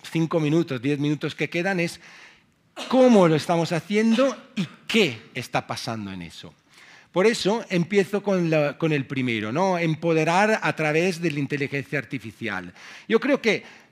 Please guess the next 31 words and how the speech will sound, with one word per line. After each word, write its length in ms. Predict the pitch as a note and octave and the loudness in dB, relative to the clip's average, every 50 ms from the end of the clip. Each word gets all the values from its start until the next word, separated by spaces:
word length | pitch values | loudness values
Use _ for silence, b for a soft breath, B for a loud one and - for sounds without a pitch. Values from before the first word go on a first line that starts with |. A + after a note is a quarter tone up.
| _ _ _ - - _ _ _ | _ _ _ -20 -20 _ _ _
eh, 160 | - D#3 - - | -20 -18 -14 -14
esto 300 | D#3+ D3 - - F#3+ F3 | -14 -12 -10 -8 -8 -8
es 100 | D3+ - | -8 -10
po-, 220 | - - A#2+ - - | -12 -14 -16 -14 -12
no, 220 | B2+ B2+ B2 B2 | -12 -10 -10 -8
no 180 | C3 C#3 C#3+ C#3 | -6 -8 -8 -6
tiene 320 | C#3+ C#3 C3 B2+ B2 A#2 | -8 -8 -6 -6 -8 -8
láser, 480 | G#2+ G#2+ G#2+ G2+ G#2 - F2+ E2+ F#2 A#2+ | -8 -8 -8 -8 -8 -10 -14 -14 -12 -12
¿no? 240 | E3 G3+ G#3+ D#3 C3 C3 - _ _ D3 E3 | -12 -10 -10 -12 -14 -16 -20 _ _ -16 -10
Pero 160 | C3 B2+ A#2+ | -8 -8 -6
bueno, 300 | A#2 A#2 G2+ F#2 F#2 - | -6 -8 -8 -10 -10 -12
empezamos 480 | F3+ D3 B2+ E3+ D3 F3 F#3 G3 G3+ E3 | -12 -6 -4 -2 -2 0 0 0 -2 -2
por 260 | D3+ G3+ G3 F#3 F3+ | 0 0 2 2 0
lo 300 | E3+ E3 F3 E3 D#3+ D#3 | 0 -2 0 2 2 4
de 120 | D3+ D3+ C#3+ | 4 2 2
abajo. 520 | C3 C3 B2 A2+ - - B2 A2+ G#2+ - | 2 0 -2 -2 -4 -6 -6 -6 -6 -4
Eh, 380 | D#3+ D#3 C#3+ C3+ C3 C3+ C3 D#3 | -2 0 0 0 0 -2 -2 -2
es, 220 | F#3+ G3 G3 F3 - - | -2 -2 -2 -2 -4 -6
el, 160 | F3+ F3 F3+ | -6 -6 -4
el 220 | F#3 F#3 F3+ F3 | -4 -4 -2 0
dato 300 | E3 G3+ G#3 G3+ B3+ G3+ | 2 2 2 0 -2 -4
principal 720 | A#3 G#3+ G3 E3+ - - D#3 - - E3 F#3 A3 B3+ C4+ G#3 B B B B B B B B B - | -2 -2 -4 -4 -4 -6 -6 -4 -2 -2 0 0 -2 -4 -8 B B B B B B B B B -4
es, 380 | - F3 F3+ F3+ - - - | -2 0 0 0 -2 -2 0
eh, 220 | G#3 G#3 G3 - - | -2 -2 -2 -4 -6
el 220 | - E3 D#3 D3 | -6 -4 -4 -4
que 140 | - E3+ D#3+ | -2 -2 0
veis, 440 | D#3 E3 E3+ F3+ G3 F#3+ - - - | 0 2 0 0 0 -2 -2 -2 0
eh, 340 | G3+ G3 F#3+ F3+ - E3 D3+ | 0 0 0 -2 -4 -4 -2
en 120 | D3 D3 | -2 -2
el 380 | C#3+ C#3 C#3+ C#3 C#3 C3+ B2+ - | -2 -2 -2 -2 -2 -2 -4 -4
cuadro 680 | - D3 D3 C#3 C#3+ D3 D#3 D#3 D#3 D3 C3+ B2+ A#2 | -4 -2 0 0 0 0 0 0 2 2 0 -2 -4